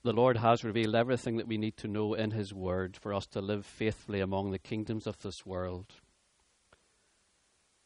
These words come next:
We don't need someone to interpret our dreams for us to know the future, for example, because God has already interpreted the dream in Daniel two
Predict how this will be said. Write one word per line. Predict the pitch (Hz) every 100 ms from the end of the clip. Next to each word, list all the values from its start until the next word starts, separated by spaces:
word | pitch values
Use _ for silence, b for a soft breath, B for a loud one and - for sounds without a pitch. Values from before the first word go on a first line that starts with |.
| _ _ _ _ _ _ _ _ _ -
We | 117
don't | 120 143
need | 135 -
someone | 127 117 110
to | 113
interpret | 101 - 113 117 107
our | 104
dreams | 95 117 113 110
for | - 101
us | -
to | 110
know | 110 107
the |
future, | 107 - 139 -
for | 123 117
example, | 107 - 113 110
because | 110 107 107
God | 104 120 123 123
has | 113
already | 113 104 110 123 113
interpreted | 104 - 120 - - 110
the | -
dream | 101 107 107 98
in | 95
Daniel | 104 107 107 107
two | - 113 117 117